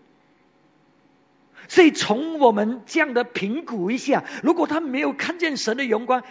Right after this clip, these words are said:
他应该觉得我是蛮不错的，因为我是先知嘛，我跟神的关系也应该是很好的。为什么？因为我听他的话，我能够发预言呢。可是当他真正看见神的荣耀的时候，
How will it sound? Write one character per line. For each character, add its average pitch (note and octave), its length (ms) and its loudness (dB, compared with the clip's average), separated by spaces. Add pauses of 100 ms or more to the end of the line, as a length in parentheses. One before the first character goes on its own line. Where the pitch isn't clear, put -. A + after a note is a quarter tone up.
(120)
他 C4 200 -4
应 C#4 260 -6
该 A3+ 180 0
觉 F3 240 0
得 F#3+ 160 -4 (260)
我 E3 140 -6
是 G#3+ 120 -8
蛮 D3 220 -6
不 F3+ 120 -10
错 A3+ 280 -4
的， D#3+ 140 -8 (140)
因 A3+ 100 -4
为 - 0 -
我 F#3+ 160 -2
是 G3+ 100 -8
先 A#3 440 -2
知 B3 320 -10
嘛， A#3+ 180 -6 (920)
我 F#3+ 120 0
跟 D4+ 220 4
神 G#3 220 0
的 A#3+ 100 4
关 C4 300 0
系 A#3+ 240 -4
也 E3+ 160 -4
应 D4 320 -4
该 C#4+ 180 0
是 C#4+ 160 -6
很 G#3 240 -6
好 D#3+ 300 -8
的。 E3+ 120 -10 (140)
为 C4+ 140 -4
什 A3 100 -6
么？ A#3 160 -6
因 B3+ 140 -8
为 - 0 -
我 A3+ 120 -2
听 C#4 380 -4
他 B3 160 6
的 G#3+ 140 4
话， - 260 10 (120)
我 G#3 140 10
能 G3+ 120 4
够 C#4+ 120 4
发 C4 300 6
预 D4+ 320 0
言 F3+ 220 6
呢。 C4+ 160 0 (1200)
可 B3+ 120 6
是 F4 100 4
当 F4 240 4
他 E4 120 6
真 F#4+ 340 4
正 F4 220 4
看 D#4 280 2
见 C#4 220 0
神 A3+ 300 0
的 E4+ 100 0
荣 A#3 260 2
耀 C4 160 2
的 G3+ 120 -2
时 G#3+ 100 -6
候， G#3+ 80 0